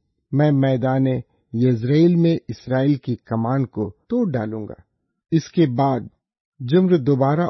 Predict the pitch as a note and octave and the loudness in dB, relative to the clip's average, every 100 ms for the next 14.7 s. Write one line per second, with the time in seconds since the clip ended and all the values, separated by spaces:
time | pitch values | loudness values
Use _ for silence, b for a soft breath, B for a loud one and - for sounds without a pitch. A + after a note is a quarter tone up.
0 | - B2 A#2+ B2 - - G2+ G2 F#2+ _ | -2 0 0 0 -6 -8 -6 -8 -10 _
1 | _ _ E3 D3+ C3 C3 B2+ A#2+ G#2 G#2+ | _ _ -4 -4 -4 -2 0 -2 -6 -8
2 | C3 - C#3+ G2+ F#2+ G#2 G2 - - _ | -6 -6 -6 -4 -4 -6 -12 -14 -18 _
3 | _ _ - B2+ D#3+ D3+ D3 C#3+ C#3+ _ | _ _ -6 0 2 2 2 0 -4 _
4 | _ _ _ - F#3 G3+ D#3 C3+ A2+ A#2 | _ _ _ -2 0 0 -2 -2 -4 -6
5 | A#2+ D3 - _ - D#3 - - D3 C3 | -6 -10 -12 _ -4 -4 -4 -4 0 0
6 | B2+ C#3 D#3 D#3 _ _ _ _ _ _ | 0 0 -2 -6 _ _ _ _ _ _
7 | _ C#3 C#3+ F3+ F#3+ D#3+ B2+ B2 D3+ E3+ | _ -6 2 4 4 4 2 0 0 2
8 | C#3 G#2 _ _ - A#2+ C3 C3 C#3 A#2+ | 0 -4 _ _ -10 -2 0 2 2 0
9 | B2 B2 - C3 G#2 G#2+ B2+ A2 A2 D3 | -4 -6 -4 -4 -4 -6 -4 -2 -2 -4
10 | D3 A2+ A2+ G2+ F#2+ - A2+ B2 - - | -4 -4 -4 -6 -8 -10 -8 -10 -10 -16
11 | - _ _ _ _ _ _ _ - D3+ | -16 _ _ _ _ _ _ _ 2 2
12 | - D3 - B2 C3+ D3+ C3+ B2+ A#2+ - | 4 0 0 -2 0 2 2 0 -4 -4
13 | B2 C3+ - B2+ - A#2+ C3+ D3 D3+ A#2+ | -2 -2 -2 -8 -4 -2 0 0 -2 -4
14 | A#2 G2 F#2 A2 G#2 G#2+ C#3+ | -8 -8 -8 -6 -6 -6 -8